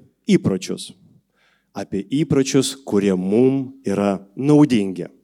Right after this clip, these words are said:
Ne tik mūsų kūnui, ne tik mūsų protui, bet ir visam mūsų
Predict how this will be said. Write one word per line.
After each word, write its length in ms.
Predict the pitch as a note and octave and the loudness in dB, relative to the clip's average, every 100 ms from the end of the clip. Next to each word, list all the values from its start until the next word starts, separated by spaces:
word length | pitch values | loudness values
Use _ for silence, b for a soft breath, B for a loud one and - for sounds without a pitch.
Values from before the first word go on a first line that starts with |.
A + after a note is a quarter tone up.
| _ _ _ _ _ _ | _ _ _ _ _ _
Ne 140 | C3 D#3+ | 2 4
tik 160 | G3+ | 2
mūsų 320 | F3 E3+ - D#3 | 4 4 4 2
kūnui, 460 | E3+ F3 E3+ E3 C3 - _ _ _ | 6 6 6 4 0 -12 _ _ _
ne 160 | B2 B2+ | -2 0
tik 220 | D3 C#3 | 2 2
mūsų 300 | C#3+ C3+ B2+ | 2 4 2
protui, 480 | B2 B2 B2+ B2 A#2+ | 4 4 4 4 0
bet 300 | A2+ A2+ A2+ | 2 0 0
ir 140 | A#2 G#2+ - | -2 -2 -6
visam 560 | A2+ A#2+ - B2+ C3 | -4 -4 -4 -4 0
mūsų 240 | A#2+ A2+ | 0 0